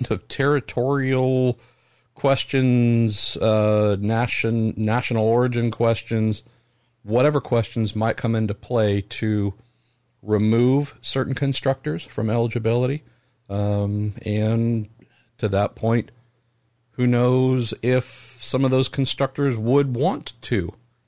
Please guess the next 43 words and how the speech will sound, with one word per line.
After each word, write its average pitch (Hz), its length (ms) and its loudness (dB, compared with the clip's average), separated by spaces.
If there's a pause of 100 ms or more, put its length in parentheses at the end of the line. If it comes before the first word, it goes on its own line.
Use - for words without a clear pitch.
engage 98 560 0
with 107 100 -4
some, 98 420 -2 (160)
uh, 92 260 -6 (140)
of 98 160 -6
the 104 80 -2
new 107 120 0
manufacturers. 98 800 -4 (360)
And 101 240 -2
I 101 60 0
say 110 240 0
that 107 220 0
because 110 500 -2 (460)
not 95 240 -4
every 98 220 0
manufacturer 104 680 0
would 110 140 0
necessarily 110 400 0
be 110 80 0
offering 110 320 -2
the 113 60 -2
same 135 240 -2
budget. 175 320 -2 (640)
And 95 260 0
so 107 640 0 (540)
there 98 100 -8
comes 95 260 -2
a 95 60 -4
point 107 280 -4
where 107 100 -2
you 107 80 0
say, 95 220 -2
"Okay, 123 360 0 (440)
you're 110 100 -4
coming 127 340 2
here 135 120 2
and 143 60 2
you 117 80 2
want 131 120 2
to 151 40 0
do 120 180 0
this, 139 160 -2
great, 92 480 -4